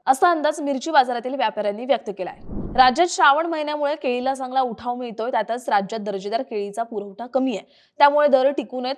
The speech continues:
परंतु श्रावण महिन्यातील वाढलेली मागणी आणि कमी पुरवठा याचा अपेक्षेप्रमाणे दराला आधार मिळाला नाही, असं शेतकरी सांगतात. सध्या राज्यात केळीला सरासरी एक हजार पाचशे ते दोन हजार रुपयांच्या दरम्यान दर मिळतात,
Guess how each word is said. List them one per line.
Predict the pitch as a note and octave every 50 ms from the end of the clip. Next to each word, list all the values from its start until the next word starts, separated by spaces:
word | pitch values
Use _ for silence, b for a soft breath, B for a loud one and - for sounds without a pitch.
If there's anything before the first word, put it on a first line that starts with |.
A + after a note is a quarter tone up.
| -
परंतु | - A#3+ A#3+ A#3+ A#3 C4+
श्रावण | C4 - B3+ A#3 A3 A3 C4 D4+
महिन्यातील | D#4 D#4+ D4 B3+ B3 B3 C#4 C4+
वाढलेली | C4 A#3 G3+ F#3+ F#3+ G#3+ A3 A#3+ B3+
मागणी | A#3+ G#3+ F#3+ G3 G#3 A3+ A3
आणि | - - - G#3
कमी | G3 - A3+ A#3 C#4+ D#4+
पुरवठा | D#4 D4+ C#4+ C#4 C#4 C4+ C4 C#4
याचा | C#4+ C4 A#3 A3 - A#3 C4 B3+ -
अपेक्षेप्रमाणे | G3 - B3 B3+ B3 - D#4+ C#4+ C#4+ B3+ A3+ G#3+ G#3 G#3
दराला | G#3 G3+ G3+ G3 G3 G3+ A3
आधार | - - G3 F#3+ F#3 B3 C#4
मिळाला | C#4 C#4+ C#4+ C4+ C4+ C4+
नाही, | C4 B3+ B3 C4 D4 b b b b b b b
असं | - B3 - D4+ D4+
शेतकरी | - E4+ B3+ - - - A#3+ B3+
सांगतात. | B3 - A#3+ G3+ F#3+ F#3 - - - _ b b b b b -
सध्या | - D4 B3 D4 E4+
राज्यात | F4 E4 C#4 A#3+ C#4+ C#4 C#4 C#4 -
केळीला | C#4+ B3 B3 B3 B3+ C4+
सरासरी | C#4+ - B3 A3+ A#3 A#3 - A3+ C4 -
एक | - A3 A#3+ A#3+ C4
हजार | G#3+ G#3 A3+
पाचशे | A3+ A3+ G#3+ G#3+ G#3+ - - F#3
ते | F#3+ F#3+
दोन | F#3 G#3 G#3
हजार | A3 A3 A#3 A#3
रुपयांच्या | A#3 A3+ A#3 A3+ A3+ A3+ - A#3+
दरम्यान | A#3 A3+ A3 A3+ A#3 A#3
दर | A3+ A3 A3
मिळतात, | A3+ A#3 A#3 A3+ A3 A#3 B3+